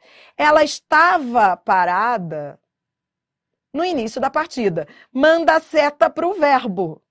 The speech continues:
Cara, a essa altura o seu material já tá todo rabiscado, porque você tá fazendo as setas, colocando as correlações.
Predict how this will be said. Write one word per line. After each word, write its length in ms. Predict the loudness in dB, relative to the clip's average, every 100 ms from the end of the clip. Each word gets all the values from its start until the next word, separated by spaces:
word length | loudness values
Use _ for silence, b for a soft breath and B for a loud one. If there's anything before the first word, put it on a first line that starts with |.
| _
Cara, 380 | -12 -8 -8 -10 -18 _ _
a 140 | -8
essa 200 | -8 -6
altura 280 | -8 -8 -10
o 20 |
seu 120 | -8 -10
material 360 | -6 -4 -4
já 100 | -6
tá 140 | -8 -6
todo 220 | -4 -4
rabiscado, 720 | -6 -10 -10 -6 -6 -8 -16 _ _
porque 120 | _
você 80 | -10
tá 100 | -6
fazendo 340 | -6 -6 -6
as 100 | -8
setas, 440 | -4 -4 -4 -10 -10
colocando 400 | -8 -8 -10 -10
as 80 |
correlações. 640 | -6 -4 -4 -4 -8 -16